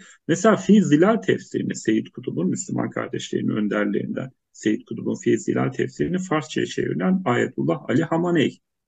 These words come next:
bugünkü İran'ın lideri mesela. Böyle yakın ilişkiler var. Yani o dönemki Müslüman kardeşlerin şeyiyle de,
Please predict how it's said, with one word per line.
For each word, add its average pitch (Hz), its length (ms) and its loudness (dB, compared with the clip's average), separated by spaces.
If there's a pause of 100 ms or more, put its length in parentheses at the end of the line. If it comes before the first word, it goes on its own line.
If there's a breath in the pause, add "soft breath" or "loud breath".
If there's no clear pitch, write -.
(520)
bugünkü 117 360 -2
İran'ın 123 440 2
lideri 135 460 6 (260)
mesela. - 340 -14 (1700)
Böyle 214 560 6
yakın 135 520 2
ilişkiler 131 680 2
var. - 320 -6
Yani 117 220 2
o 135 140 6
dönemki 143 340 4
Müslüman 135 460 0
kardeşlerin 127 840 2
şeyiyle 127 520 4
de, 143 240 2